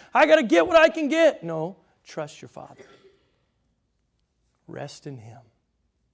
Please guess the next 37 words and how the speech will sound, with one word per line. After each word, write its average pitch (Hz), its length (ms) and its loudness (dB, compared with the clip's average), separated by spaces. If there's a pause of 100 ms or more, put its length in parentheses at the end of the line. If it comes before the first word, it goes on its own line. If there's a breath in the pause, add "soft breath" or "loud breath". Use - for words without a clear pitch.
(840)
He 131 120 -20
loves 120 320 -20
you 123 100 -20 (840)
and - 100 -20
I - 40 -20
care - 220 -20
for - 140 -20
you. 113 140 -20 (240)
Listen, 156 300 -12
I 139 120 -14
know 165 320 -12
that 160 280 -12
doesn't 156 360 -14
make 156 240 -16
sense - 580 -20 (560)
in 139 140 -14
the 123 100 -18
world 143 340 -10
that 147 80 -14
we 143 120 -16
live 139 240 -14
in. 127 160 -18
That's 151 280 -12
not 156 240 -12
our 156 180 -10
natural 147 580 -16
response. - 760 -20 (580)
Everything 180 540 -6
inside 156 500 -12
of 131 100 -18
us - 140 -20
says, - 260 -20
"No, 147 220 -14
I 165 220 -8
gotta 175 420 -6
do 254 320 -6
it." 262 400 -2